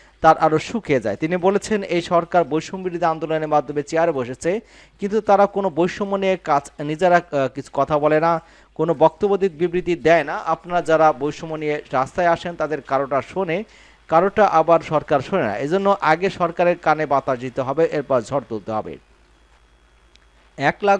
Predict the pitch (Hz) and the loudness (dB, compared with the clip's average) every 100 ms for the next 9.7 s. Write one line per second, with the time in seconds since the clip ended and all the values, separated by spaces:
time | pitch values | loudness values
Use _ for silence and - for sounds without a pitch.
0 | 165 185 180 143 170 175 165 170 160 139 | 2 -2 -2 -4 0 2 2 2 4 2
1 | 185 226 185 170 170 165 160 143 147 139 | 0 0 2 2 2 0 0 0 -2 0
2 | 139 143 139 135 127 127 123 120 117 135 | 0 2 2 2 0 -6 -4 -6 -6 -8
3 | 131 127 117 90 76 _ _ _ _ _ | -6 -6 -8 -12 -16 _ _ _ _ _
4 | - - 156 190 240 - 233 - 233 - | -12 -2 0 2 2 2 0 2 0 2
5 | 226 226 196 185 190 196 180 180 151 160 | 0 0 0 0 -2 -2 0 2 4 4
6 | 180 214 156 170 175 175 185 185 185 185 | 2 -2 -6 -4 -4 -4 -4 -2 -2 -4
7 | - - _ 135 135 135 156 170 190 220 | -8 -20 _ 0 0 2 0 0 -2 -6
8 | 214 214 220 208 180 180 196 175 175 147 | -4 -2 -2 -2 -6 -6 -8 -8 -2 0
9 | 135 131 131 - 190 170 160 | 2 2 0 -2 -4 0 0